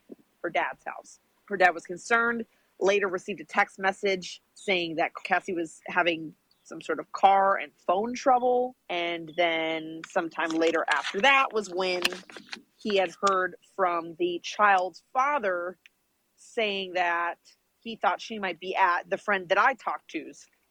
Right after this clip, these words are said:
house, which that friend tells me is not true.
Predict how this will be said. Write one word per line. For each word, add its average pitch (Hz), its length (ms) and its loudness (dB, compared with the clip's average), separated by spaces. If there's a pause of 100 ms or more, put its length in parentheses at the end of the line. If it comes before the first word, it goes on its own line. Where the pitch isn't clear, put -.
house, - 540 -6 (140)
which - 360 -8 (460)
that - 180 0
friend 160 220 -4
tells 156 200 -6
me 160 220 -10
is 170 240 0
not 165 320 0
true. 147 360 -6